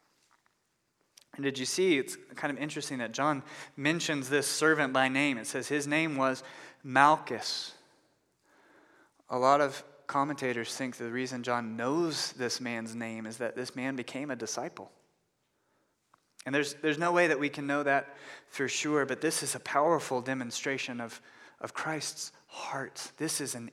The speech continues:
enemy. This is someone that is coming against him, and yet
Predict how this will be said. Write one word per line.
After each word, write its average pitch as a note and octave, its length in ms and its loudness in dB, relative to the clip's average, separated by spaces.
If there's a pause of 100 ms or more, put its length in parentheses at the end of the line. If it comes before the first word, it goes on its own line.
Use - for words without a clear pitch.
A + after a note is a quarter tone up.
enemy. C#3 460 -6 (160)
This - 180 -6
is C#3+ 80 -2
someone C#3 260 -2
that B2+ 120 0
is A#2+ 140 -6 (300)
coming D3 420 2 (260)
against C3 540 -4
him, A#2 380 -8
and A#2 140 -10
yet A2 320 -10